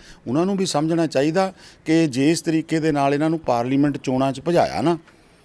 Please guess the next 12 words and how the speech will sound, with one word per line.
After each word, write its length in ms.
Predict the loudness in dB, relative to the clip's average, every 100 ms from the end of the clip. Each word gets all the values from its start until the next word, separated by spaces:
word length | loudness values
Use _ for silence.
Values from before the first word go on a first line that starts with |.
| _ -6 0
ਔਰ 100 | 2
ਇੱਥੇ 280 | 2 2
ਬਹੁਤ, 520 | 0 4 6 4 2 -14 -16 -14
ਮਤਲਬ, 540 | -8 -4 -2 -2 0
ਆਮ 240 | 0 2 2
ਆਦਮੀ 240 | 2 2
ਪਾਰਟੀ 320 | 2 0 0
ਵਾਲੇ 200 | 0 2
ਦਾਅਵੇ 280 | 6 8 8
ਕਰ 160 | 8 2
ਰਹੇ 180 | 0
ਆ। 40 | -2